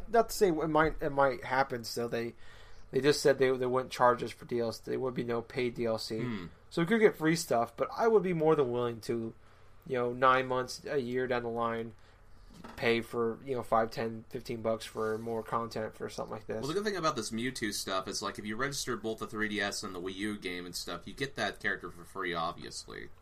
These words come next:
Speaker 2: But, uh,
Speaker 1: Yeah, if you,
Speaker 2: it's
Speaker 1: yeah, if you register it through the, uh, rewards catalog on Nintendo, uh, Nintendo's website.
Speaker 2: But there was something,
Speaker 1: The
Speaker 2: like,
Speaker 1: games.
Speaker 2: say, on Nintendo of Europe's, I think it was, like, Twitter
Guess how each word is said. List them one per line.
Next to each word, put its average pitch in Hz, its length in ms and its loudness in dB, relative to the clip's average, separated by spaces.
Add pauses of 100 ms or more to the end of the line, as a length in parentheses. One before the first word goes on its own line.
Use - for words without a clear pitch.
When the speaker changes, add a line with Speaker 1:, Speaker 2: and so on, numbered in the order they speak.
(160)
Speaker 2:
But, 85 360 -6
uh, 78 220 -6
Speaker 1:
Yeah, 135 260 6
if 113 100 -8
you, 139 100 -8 (440)
Speaker 2:
it's 165 220 2
Speaker 1:
yeah, 135 60 8
if 131 100 4
you 160 100 0
register 156 480 6
it 123 140 4
through 139 200 -2
the, 120 260 2
uh, 117 160 2
rewards 120 420 0
catalog 110 500 0
on 110 280 -4 (680)
Nintendo, 110 480 -4 (320)
uh, 120 120 -4
Nintendo's 120 360 -4
website. 113 240 -4
Speaker 2:
But 143 120 2
there 170 80 2
was 233 200 -4
something, 208 380 0
Speaker 1:
The 147 40 0
Speaker 2:
like, 131 120 2
Speaker 1:
games. 110 120 0
Speaker 2:
say, 135 80 0
on 123 200 0
Nintendo 117 400 -2
of 98 100 -8
Europe's, 104 380 -4
I 107 60 -4
think 101 180 -6
it 98 40 -8
was, 87 140 -6
like, - 220 -12
Twitter 147 320 -6